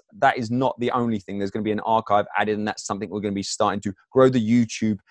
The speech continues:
and there's gonna be a huge amount of value added there. So please do go and subscribe to that and be patient in the next week or so. But once that kind of kicks in, as that's what bring that all together, that will be a steady stream.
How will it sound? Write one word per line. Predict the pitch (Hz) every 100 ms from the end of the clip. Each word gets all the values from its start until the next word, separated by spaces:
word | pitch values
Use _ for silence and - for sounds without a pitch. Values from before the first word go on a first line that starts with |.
| _
and | 95
there's | 104
gonna | 117
be | 113
a |
huge | 113 - - 147 117
amount | 113
of | 98
value | 110 107 104
added | 90 104 95
there. | 101
So | - 101
please | - - 147 139
do | 131
go | 117 120
and | 113
subscribe | 101 - - 117 110
to | -
that | 104 110 - _ _ _
and | 107 107
be | 113
patient | 135 131 127
in | 120
the | 117
next | 120 -
week | 117 120
or | 160
so. | - 170
But | 120
once | 110 127 104
that | - 120
kind | - 117
of | 104 - _ -
kicks | 143 - -
in, | 143 165
as | 120
that's | 98 110
what | 107
bring | 98 110
that | 104
all | 104
together, | - 107 104 _ _ -
that | 113 113
will | 113
be | 98 110 104
a |
steady | - - 110
stream. | 107 - 110 104